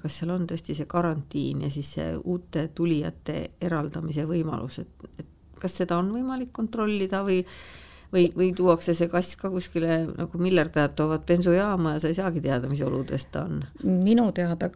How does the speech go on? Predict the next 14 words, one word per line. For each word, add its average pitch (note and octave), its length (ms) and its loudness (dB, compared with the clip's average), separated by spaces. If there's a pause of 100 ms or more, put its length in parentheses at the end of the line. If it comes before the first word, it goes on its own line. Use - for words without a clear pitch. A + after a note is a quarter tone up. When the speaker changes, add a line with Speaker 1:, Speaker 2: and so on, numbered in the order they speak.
(140)
Speaker 2:
kõikides G3+ 480 0
vähegi F#3+ 400 0
korralikemates - 1200 -2 (100)
M F3+ 160 2
T F3+ 160 2
Ö-des F#3 320 -4 (140)
sa-, E3+ 300 2
saad F3+ 500 0
kasse - 480 0 (480)
vaadata D#3 520 4
ja F3+ 160 2
sulle F3 240 0
öeldakse, F#3 560 4
kas - 220 -6